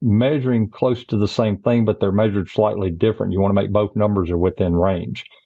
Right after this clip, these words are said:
The break-even ratio is how much can your revenue fall and you still be able to cover the debt.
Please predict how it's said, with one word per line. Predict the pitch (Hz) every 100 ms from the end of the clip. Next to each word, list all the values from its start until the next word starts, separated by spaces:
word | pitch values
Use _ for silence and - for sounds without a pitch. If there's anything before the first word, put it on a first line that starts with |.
| _ -
The |
break-even | - 117 - 135 185 151
ratio | 101 95 - 98
is | 92 - _
how | 135 139
much | 139 -
can | - 113
your | 107
revenue | 98 120 117 104 92 - -
fall | 120 131 90 87 87 _ _ _
and | 101 95
you | 95
still | - 123 110
be | 101 107
able | 101 90
to | 85
cover | - 101 87
the | 87
debt. | 85 98 82